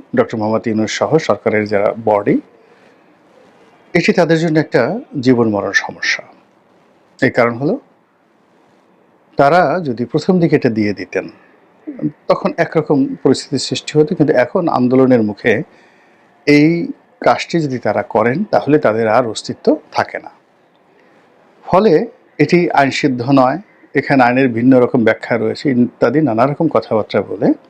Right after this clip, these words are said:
ইশরাকের যে মেয়র হিসেবে শপথ গ্রহণ, এটাকে অস্বীকার করা হচ্ছে যে আসলে, আহ, মেয়র হিসেবে যে কার্যকাল ছিল, সেই কার্যকালের মেয়াদটা মে মাসের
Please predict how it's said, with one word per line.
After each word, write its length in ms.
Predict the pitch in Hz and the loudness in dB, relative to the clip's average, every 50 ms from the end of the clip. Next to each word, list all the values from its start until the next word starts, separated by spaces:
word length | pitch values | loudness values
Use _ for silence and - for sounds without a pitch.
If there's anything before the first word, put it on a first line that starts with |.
| _ _ _ _ _ _ _ _ _ _ _ _ _ _ _ _ _ _ _ _ _ _ _ _ _ - | _ _ _ _ _ _ _ _ _ _ _ _ _ _ _ _ _ _ _ _ _ _ _ _ _ -10
ইশরাকের 500 | 131 - - - 165 170 - - 175 147 | -8 -6 -2 -2 -2 -2 0 0 0 0
যে 160 | 131 135 123 | 0 0 0
মেয়র 280 | 117 120 123 135 151 143 | 0 2 4 4 2 2
হিসেবে 300 | - - - 147 135 123 | 0 -2 -2 0 0 -2
শপথ 360 | - - - - - 131 113 | -2 -4 -8 -6 -4 -4 -6
গ্রহণ, 440 | 110 104 107 101 - - - 254 269 - - _ _ _ _ _ - | -4 -6 -8 -8 -2 0 2 2 2 2 -2 _ _ _ _ _ -6
এটাকে 300 | - 147 135 120 - 131 | -2 0 0 2 2 2
অস্বীকার 420 | 110 - - - 123 - 131 123 | 0 0 -2 -6 -4 -2 -2 -2
করা 200 | - - 131 127 | 0 0 0 0
হচ্ছে 300 | 113 131 139 - - 208 | 0 -2 -4 -4 -4 -2
যে 280 | 147 127 120 131 175 202 | 0 2 2 2 2 2
আসলে, 400 | 127 110 - - 123 117 120 135 160 | 0 -2 -4 -6 -6 -2 0 2 2
আহ, 1300 | 247 330 - _ _ _ _ _ _ _ _ _ _ _ _ _ _ - 117 - - 90 82 - - - - - - - - | 2 0 -2 _ _ _ _ _ _ _ _ _ _ _ _ _ _ -4 -2 -2 -2 -2 -4 -6 -8 -10 -14 -16 -18 -6 0
মেয়র 240 | 131 131 139 160 170 - - | 2 4 4 4 2 0 -2
হিসেবে 260 | 185 185 180 170 160 | -2 0 0 0 0
যে 240 | 143 143 139 127 117 | 2 4 4 4 2
কার্যকাল 580 | - - 120 120 113 123 143 139 - 123 107 | 2 2 0 0 0 -2 -4 -2 -2 -2 -2
ছিল, 240 | 101 - - - 110 127 185 294 302 - _ _ _ _ _ _ _ _ _ _ _ _ _ - | -2 -6 -12 -8 -4 -2 -2 -2 -4 -8 _ _ _ _ _ _ _ _ _ _ _ _ _ -6
সেই 180 | - - 127 | -2 -2 0
কার্যকালের 640 | 113 - 110 107 107 123 117 117 117 117 117 151 170 | 0 0 0 0 -2 -6 -6 -4 -4 0 0 0 2
মেয়াদটা 500 | 165 127 110 104 104 - _ - 196 269 - - _ _ _ _ _ _ _ _ _ _ _ _ _ _ _ _ _ _ - | 2 2 0 0 -2 -2 _ 0 0 0 0 -2 _ _ _ _ _ _ _ _ _ _ _ _ _ _ _ _ _ _ -2
মে 160 | - 117 117 | 0 2 2
মাসের 340 | 113 117 113 - - - 226 | 4 2 2 0 0 0 0